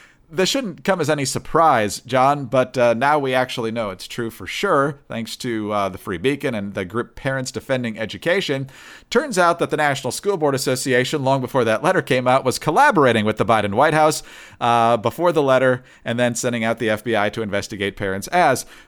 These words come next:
uh, potential domestic terrorists. The emails show that the C E O sent the letter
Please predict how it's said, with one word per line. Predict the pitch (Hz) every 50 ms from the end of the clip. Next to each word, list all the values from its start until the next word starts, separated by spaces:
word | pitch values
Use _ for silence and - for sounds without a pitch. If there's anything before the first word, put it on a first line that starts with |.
| _ -
uh, | 123 117
potential | 113 - 120 - 120 113 107 - 110
domestic | 95 - 101 98 95 - - - 87
terrorists. | - - 156 147 120 95 78 78 76 - -
The | - 95 101 110
emails | 127 131 131 127 120 113 101
show | - - 165 170 165 165 165 165 139 _ _ _ _
that | - 117 -
the | 110 98
C | - - 160 156 156 143 135
E | 135
O | 127 127
sent | 117 - - - 170 185 233 226 - - - 104
the | 135 127 113
letter | 104 107 104 90 85 98 135 165 160